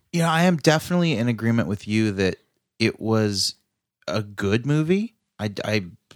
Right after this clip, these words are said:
kind of agree that it just wasn't put together in the most satisfying way. I think the roles are what carry this movie and the acting, and, and that's what makes it worth it. Um, but yeah,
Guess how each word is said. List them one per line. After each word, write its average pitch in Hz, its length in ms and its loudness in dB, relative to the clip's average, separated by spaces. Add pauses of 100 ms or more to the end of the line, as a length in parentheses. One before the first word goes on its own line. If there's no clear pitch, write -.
kind 143 240 -2
of 131 80 -2
agree 104 260 0
that 92 220 -2
it 95 40 -2
just - 160 -6
wasn't 110 280 2
put 107 140 -6
together 95 460 0
in 95 280 -4
the 92 60 0
most 92 240 0
satisfying 107 640 0
way. 120 260 2 (420)
I 101 100 0
think 110 220 0
the 110 80 0
roles 101 420 2
are 98 60 0
what 95 140 0
carry 101 260 0
this 92 180 -4
movie 95 260 -2
and 87 120 -2
the 76 40 -4
acting, 92 600 -4
and, 90 380 -6
and 92 140 -8
that's 90 220 -8
what - 140 -4
makes 92 260 -4
it - 100 -6
worth 90 300 -4
it. 139 180 0 (640)
Um, 90 300 -4
but 82 140 -4
yeah, 92 220 -4